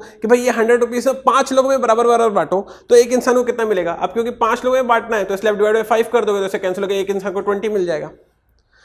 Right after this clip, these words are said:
अगर मैं बोलूँ कि हंड्रेड रुपीज को दस लोगों में बराबर बराबर बांटो और फिर पूछो कि एक इंसान को कितना मिलेगा, तो आप क्या करोगे? हंड्रेड डिवाइड बाई टेन कर दोगे, तो एक इंसान को दस रुपये मिलेंगे। ये पॉइंट समझ में आ रहा है? तो मतलब मैं क्या कहने की कोशिश कर रहा हूँ, मैं ये कहने की कोशिश कर रहा हूँ कि अगर मान लिया आपको सम पता हो, जैसे यहाँ पर हंड्रेड रुपीज था,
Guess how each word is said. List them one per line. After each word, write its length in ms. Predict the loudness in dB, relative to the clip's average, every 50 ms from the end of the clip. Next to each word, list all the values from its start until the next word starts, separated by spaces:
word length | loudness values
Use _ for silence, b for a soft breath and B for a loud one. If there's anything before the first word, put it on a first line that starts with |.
| b b b
अगर 140 | -2 0 0
मैं 100 | 2 2
बोलूँ 200 | 2 2 2 0
कि 100 | -2 -4
हंड्रेड 300 | -4 -2 0 0 0 0
रुपीज 260 | 0 -2 -4 -6 -4
को 100 | -4 -6
दस 340 | -4 -2 0 0 0 0 0
लोगों 160 | -4 -2 -2
में 120 | -2 0 0
बराबर 240 | 2 2 2 2
बराबर 200 | 2 2 0 0
बांटो 300 | 0 0 0 0 -2 -4 -4 B B B B B
और 100 | 2 2
फिर 140 | 2 2 -4
पूछो 260 | -4 -4 -6 -6 -6
कि 140 | -6 -4 -4 -4
एक 80 | -4
इंसान 300 | -4 -4 -2 -2 -2 0
को 100 | 0 -2
कितना 200 | -2 -2 -2 0
मिलेगा, 220 | 0 0 0 0 0
तो 80 | 0
आप 80 | 0 0
क्या 100 | 0 0
करोगे? 220 | 2 2 2 2
हंड्रेड 260 | 2 0 0 0 2
डिवाइड 200 | 2 0 0 2
बाई 80 | 0 0
टेन 200 | 0 0 -4 -2
कर 120 | -2 -2 -2
दोगे, 140 | -2 -2 -2
तो 60 | -2
एक 120 | 0 0
इंसान 240 | 0 -2 -2 -4 -4
को 80 | -2 -2
दस 160 | -4 -4 -4
रुपये 160 | -4 -4 -4
मिलेंगे। 340 | -4 -4 -6 -6 -8 -12 -16 _ _ _ _ _ _ _ _ _ _ _ _ -12
ये 80 | -10 -6
पॉइंट 200 | -6 -6 -6 -6
समझ 120 | -6 -6
में 100 | -6 -6
आ 20 | -8
रहा 80 | -10
है? 80 | -14 B B B B B B
तो 60 | -4
मतलब 220 | -4 -2 -2 -2
मैं 120 | -4 -4 -4
क्या 200 | -2 -2 -2 -2
कहने 260 | -2 -2 -2 -2 -2
की 80 | -2 -4
कोशिश 300 | -6 -6 -6 -8 -8 -8
कर 160 | -6 -6 -6
रहा 80 | -6 -8
हूँ, 60 | -12 B B B B B B -2
मैं 80 | 0
ये 100 | 2 2
कहने 300 | 2 0 0 0 2 2
की 100 | 0 0
कोशिश 280 | 0 0 0 0 -2 -4
कर 140 | -2 -2 0
रहा 80 | 0
हूँ 80 | 0 0
कि 100 | 0 0
अगर 280 | 0 0 0 0 0 0
मान 220 | 0 0 -2 0
लिया 140 | 0 -2 -2
आपको 140 | 0 -4 -4
सम 280 | -2 -2 -2 -2 -2 -2
पता 240 | -4 -2 0 0
हो, 180 | 0 0 -2 -6 -4
जैसे 240 | -4 -4 -2 -2 -2
यहाँ 140 | -2 -2 -2
पर 120 | -4 -6
हंड्रेड 260 | -4 -4 -4 -4 -4
रुपीज 260 | -4 -6 -8 -8 -12 -10
था, 120 | -12 -12